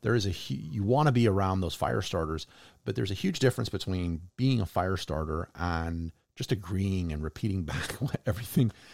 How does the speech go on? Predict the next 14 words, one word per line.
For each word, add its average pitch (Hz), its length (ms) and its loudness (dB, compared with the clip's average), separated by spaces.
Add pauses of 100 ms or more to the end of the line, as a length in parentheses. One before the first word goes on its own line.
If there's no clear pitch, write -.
(160)
that 107 120 0
you're 87 120 0
being 85 240 0
said, 76 320 0
surrounding 95 360 0
with 95 100 0
yourself 95 420 0
with, 98 140 -2
"Yes 95 180 0
men. 90 220 -2
I'd 98 240 0
rather 104 360 4
surround 87 380 -2
myself 80 540 -4